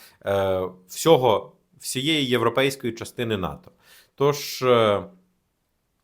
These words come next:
е, чи справді ці люди працюють на те, щоб, е,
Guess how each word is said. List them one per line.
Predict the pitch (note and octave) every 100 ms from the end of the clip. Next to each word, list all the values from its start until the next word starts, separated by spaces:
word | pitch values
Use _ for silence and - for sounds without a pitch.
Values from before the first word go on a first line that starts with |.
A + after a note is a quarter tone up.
| _ - F2+
е, | F#2 F2 F2 -
чи | -
справді | C3 - D#3 C3
ці | A2+ B2+
люди | C3 C3
працюють | A2+ A2 - C3 A2 -
на | A2 G#2+
те, | - B2 G#2+
щоб, | - A2+ F#2+ F2+
е, | G2 F2+